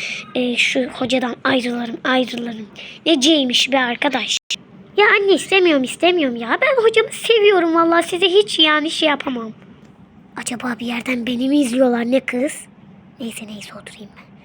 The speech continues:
En iyisi bir öğretmenler odasına gideyim. Belki oradalardır. Kalkayım da gideyim ben en iyisi. Abla öğretmenler odasına gitti. Hadi gidelim.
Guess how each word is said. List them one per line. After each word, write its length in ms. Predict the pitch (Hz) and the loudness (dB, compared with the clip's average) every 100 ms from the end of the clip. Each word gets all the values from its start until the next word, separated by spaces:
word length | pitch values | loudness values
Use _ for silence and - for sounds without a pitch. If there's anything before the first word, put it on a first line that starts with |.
| - - - 247 | -20 -20 -10 -6
En 20 | |
iyisi 240 | 247 - | -6 -2
bir 60 | 247 | 0
öğretmenler 560 | 247 240 233 240 233 233 | 0 -2 -4 -6 -4 -8
odasına 360 | 233 - 240 | -10 -12 -12
gideyim. 380 | 226 214 233 214 | -12 -12 -18 -12
Belki 320 | 220 214 - - | -12 -12 -16 -14
oradalardır. 800 | 247 240 233 214 202 208 - - - - - - - - - - - - - - - | -10 -10 -10 -14 -14 -16 -12 -12 -14 -20 -20 -20 -20 -20 -20 -20 -20 -20 -20 -20 -18
Kalkayım 420 | 233 - 240 220 | -14 -12 -12 -14
da 40 | |
gideyim 360 | 233 - - 220 208 | -14 -16 -16 -14 -14
ben 100 | 208 | -16
en 120 | 208 | -16
iyisi. 280 | 202 - - - - - - - - - - - - - - - - - - - - - - - - - - - | -16 -16 -16 -20 -20 -20 -20 -20 -20 -20 -20 -20 -20 -20 -20 -20 -20 -20 -20 -20 -20 -20 -20 -20 -20 -20 -20 -10
Abla 280 | 269 277 330 | -6 2 4
öğretmenler 640 | 302 285 277 277 269 320 | 6 4 0 -2 -2 -2
odasına 420 | 311 254 254 - 302 | -2 -2 -6 -4 -4
gitti. 300 | 294 - 262 | -4 -4 -4
Hadi 200 | 277 240 | -2 -6
gidelim. 480 | 240 247 254 254 | -2 -2 0 -4